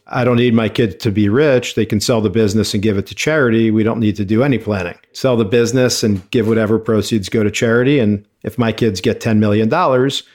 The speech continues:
that's ten million dollars more than I started with." And then you have clients that are worth a hundred million who want the zero going to the government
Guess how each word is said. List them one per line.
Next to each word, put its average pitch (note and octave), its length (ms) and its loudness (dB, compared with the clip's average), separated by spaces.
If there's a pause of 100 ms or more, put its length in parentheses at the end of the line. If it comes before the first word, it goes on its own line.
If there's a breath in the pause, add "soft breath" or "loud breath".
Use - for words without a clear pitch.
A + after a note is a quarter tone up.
(360 soft breath)
that's B2 220 -2
ten C#3 160 2
million B2+ 500 4
dollars B2+ 380 2
more C3 180 2
than B2+ 120 2
I D3+ 100 0
started F#2+ 400 -2
with." F#2 280 -8 (400 loud breath)
And A#2 120 2
then C3 160 2
you C#3 120 4
have A#2+ 160 0
clients A2+ 480 -2
that G#2 160 0
are G#2 420 -2
worth A2+ 240 -2
a A2+ 80 -2
hundred G#2 340 -2
million G2+ 460 0
who A2+ 180 -2
want A2 400 -2
the A#2 160 -4 (200)
zero A#2 440 2
going A2 340 2
to G#2+ 100 -12
the G2+ 100 -2
government G2+ 580 -2